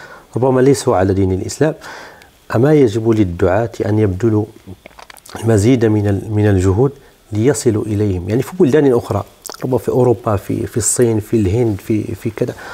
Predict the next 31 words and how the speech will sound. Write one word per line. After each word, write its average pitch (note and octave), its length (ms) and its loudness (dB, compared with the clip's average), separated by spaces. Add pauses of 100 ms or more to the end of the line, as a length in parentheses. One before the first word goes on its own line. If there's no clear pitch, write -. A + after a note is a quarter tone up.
(260)
ربما E3+ 320 2
هناك E3+ 320 2
ناس E3+ 360 0
يرب-، D#3 300 -4
ربما D#3 340 0
لما D3+ 460 2
وعوا A#2 380 2
على G#2+ 140 2
الدنيا B2 400 0
وعلى G#2+ 260 0
أنفسهم A2+ 440 -2
وجدوا F3 480 4 (220)
أنفسهم C3+ 500 0
يرب-، A#2 240 -2 (320)
ربما B2+ 460 0
لا D3+ 140 4
دينيين، A2 680 2
يعني G2+ 280 -6
ملحدين، A2 600 0 (540)
منهم A#2 280 4
من A#2 100 2
يعبد G#2 320 2
البقر G#2 500 -2
و-، G2 180 -4 (340)
وكذا، B2 500 -2 (380)
وبالتالي F#3 440 4
يعتقد D#3 440 0
أن D#3 240 2
هذا F3 320 2
هو C3+ 160 0
الصواب. B2 420 0